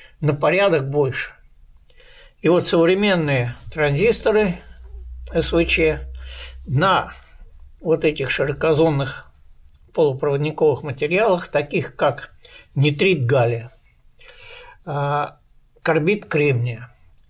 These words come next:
и алмаз. Вот алмаз, оказывается, это тоже полупроводник с очень,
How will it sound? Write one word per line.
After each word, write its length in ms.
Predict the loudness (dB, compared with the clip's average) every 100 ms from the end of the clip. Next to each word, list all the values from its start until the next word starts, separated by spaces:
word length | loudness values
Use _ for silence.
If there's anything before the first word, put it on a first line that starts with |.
| -2
и 240 | -2 0 0
алмаз. 600 | 2 4 2 0 -6 -16 _ -12
Вот 220 | -12 -6
алмаз, 440 | -4 -2 -2 -2
оказывается, 680 | -4 -2 0 2 0 -2 -6
это 140 | -8 -4
тоже 400 | 0 0 0 -6 _ -6
полупроводник 920 | -4 -4 -4 -4 -4 -2 -4 -8 -14 -20 -20 -20 -20 -20 -20 -20 -18 -20 -20 -12
с 180 | -2 0
очень, 420 | 2 0 -2